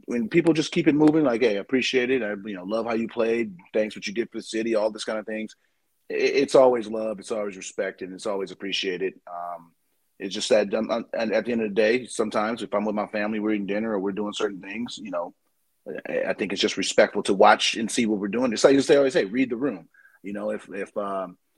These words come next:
my kids are playing and I'm just sitting right there, just, you know, watching them play, eh,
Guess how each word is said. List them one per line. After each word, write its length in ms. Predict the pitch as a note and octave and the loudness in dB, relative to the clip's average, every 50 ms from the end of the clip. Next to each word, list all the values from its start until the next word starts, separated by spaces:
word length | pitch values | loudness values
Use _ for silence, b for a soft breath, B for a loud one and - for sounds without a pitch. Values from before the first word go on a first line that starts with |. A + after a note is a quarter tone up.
| _ _ - | _ _ -6
my 140 | B2+ A#2+ G#2+ | -4 -4 -2
kids 240 | - C3+ C3+ A#2 A#2+ | 4 4 4 4 4
are 60 | A2+ | 0
playing 240 | - C3+ C3 C3 B2+ | 0 0 0 0 0
and 100 | A#2 A2+ | -2 -2
I'm 80 | A#2 | -4
just 180 | A2+ A2 - - | -6 -6 -4 2
sitting 200 | C#3 B2+ A2 A2+ | 2 2 2 2
right 180 | A#2+ A#2 G#2+ - | -4 -4 0 2
there, 300 | B2 A#2+ A#2+ A#2+ B2 A#2+ | 2 4 6 4 4 2
just, 280 | G#2 A2 A2 - - A2+ | 0 -4 -8 -8 -8 -8
you 80 | A2+ | -8
know, 60 | G2 | -6
watching 340 | F#2+ G2 A2+ C3 C3+ - C3+ | -2 2 2 2 2 2 -2
them 80 | C3 A2+ | -2 0
play, 240 | C3 C#3 D3 F3+ - | 4 4 4 4 2
eh, 140 | - - | -2 -10